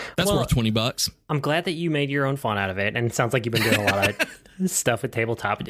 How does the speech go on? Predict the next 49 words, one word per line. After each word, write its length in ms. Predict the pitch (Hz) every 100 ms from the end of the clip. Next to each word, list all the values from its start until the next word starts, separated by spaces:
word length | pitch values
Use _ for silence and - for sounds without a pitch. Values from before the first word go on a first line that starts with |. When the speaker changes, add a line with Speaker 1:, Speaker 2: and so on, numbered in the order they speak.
| 156
Speaker 2:
No 260 | 147 117 135
video 300 | 165 139 160
games 280 | 160 160 147
at 60 |
all? 380 | 123 107 127 214
Or 100 | 165
have 120 | 131 131
you 80 |
been 140 | 139 135
doing 180 | 135 123
a 60 |
little 260 | 110 113 107
bit? 320 | - - - - - - 135 - -
Speaker 1:
Barely. 640 | 180 160 143 123 110 98 120 - - - -
Like, 240 | 123 - 127
I've 260 | 143 165
been 160 | 190 180
playing, 480 | - 147 143 147 160
of 160 | 185
course, 340 | - 185 311 -
my 220 | 127 120
Marvel 300 | 113 110 110
Strike 280 | - 185 -
Force 320 | 123 175 -
and 320 | 127 120 117 -
Star 220 | 180 196
Wars 240 | 131 151
Galaxy 420 | 127 156 156 170
of 80 | 127
Heroes 420 | 160 240 127 135
mobile 300 | 139 226 147
games 400 | 117 110 123 170 - -
because 260 | 139 151 147
I 120 | 147
click 320 | - 135 127
some 200 | - 135
things 320 | 131 117 120 123
in 80 |
the 80 | 123
morning 440 | 131 90 110 113 110
while 180 | 101 107
I'm 100 | 110
drinking 340 | 110 113 123
my 140 | 110
coffee 340 | 110 104 87 113
and 80 | 101
eating 220 | 104 104
my 140 | 107
oatmeal. 460 | 143 156 98 107